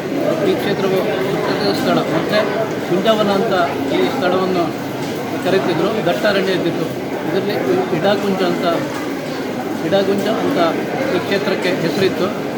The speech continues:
ಇದು ಶರಾವತಿ ನದಿಯ ಎಡಬಲ್-, ಎಡಭಾಗದಲ್ಲಿರೋದ್ರಿಂದ ಇಡಾಗುಂಜ ಅಂತ ಹೇಳಿಬಿಟ್ಟು ಮುಂದೆ ಪ್ರಸಿದ್ಧಿಯಾಗ್ತದೆ.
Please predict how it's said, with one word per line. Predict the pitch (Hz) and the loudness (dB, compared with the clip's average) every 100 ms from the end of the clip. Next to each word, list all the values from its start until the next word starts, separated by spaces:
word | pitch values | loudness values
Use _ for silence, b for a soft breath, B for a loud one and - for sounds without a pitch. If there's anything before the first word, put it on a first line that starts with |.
| - - | -4 0
ಇದು | 202 | 0
ಶರಾವತಿ | - 180 214 214 202 | 2 2 2 0 0
ನದಿಯ | 196 196 | 0 2
ಎಡಬಲ್-, | 190 - 160 190 196 - - 160 | 0 -2 -2 0 0 0 -2 0
ಎಡಭಾಗದಲ್ಲಿರೋದ್ರಿಂದ | 175 190 190 185 180 180 170 180 175 160 202 208 185 170 156 | 0 2 2 2 2 0 0 0 0 0 -2 -2 -4 -2 0
ಇಡಾಗುಂಜ | 190 190 190 180 | 2 2 2 2
ಅಂತ | 180 175 | 2 2
ಹೇಳಿಬಿಟ್ಟು | 170 170 170 - 185 165 160 - - - | 0 0 0 0 0 0 -2 -2 -2 0
ಮುಂದೆ | 185 190 165 - - | 0 2 0 0 -2
ಪ್ರಸಿದ್ಧಿಯಾಗ್ತದೆ. | 185 190 185 165 160 160 - - | -2 0 2 2 0 0 -2 -6